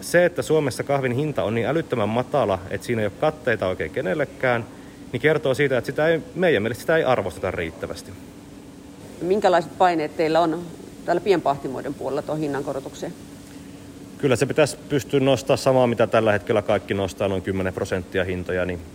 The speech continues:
Speaker 1: sitä kohti mennään tänä keväänä. Se, että miten se siirtyy kuluttajahintoihin, niin se jää kauppojen ratkaistavaksi sitten.
Speaker 2: Ä, mitä arvelet, onks meillä menossa jokinlainen kahvikulttuurivallankumous tällä hetkellä?
Speaker 1: On,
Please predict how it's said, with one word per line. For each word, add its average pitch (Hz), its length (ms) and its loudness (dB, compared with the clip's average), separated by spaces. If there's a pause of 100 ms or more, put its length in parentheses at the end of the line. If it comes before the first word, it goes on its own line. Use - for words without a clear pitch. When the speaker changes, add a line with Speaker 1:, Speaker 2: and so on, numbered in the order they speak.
(100)
Speaker 1:
sitä 107 240 -2
kohti 107 300 -2
mennään 98 280 0
tänä 92 180 -2
keväänä. 85 320 -4 (1120)
Se, 135 160 4
että 120 160 2
miten 117 160 4
se 104 80 -4
siirtyy 117 320 2
kuluttajahintoihin, 101 800 2
niin 95 80 -2
se 107 80 0
jää 98 140 2
kauppojen 92 420 -2
ratkaistavaksi 95 540 -8
sitten. - 260 -14 (300)
Speaker 2:
Ä, - 100 -10 (320)
mitä 294 240 -4
arvelet, 226 400 0
onks - 180 -4
meillä 262 200 0
menossa 233 400 2
jokinlainen 170 420 2
kahvikulttuurivallankumous 147 1900 0
tällä 135 240 4
hetkellä? 165 460 0 (1040)
Speaker 1:
On, 170 460 6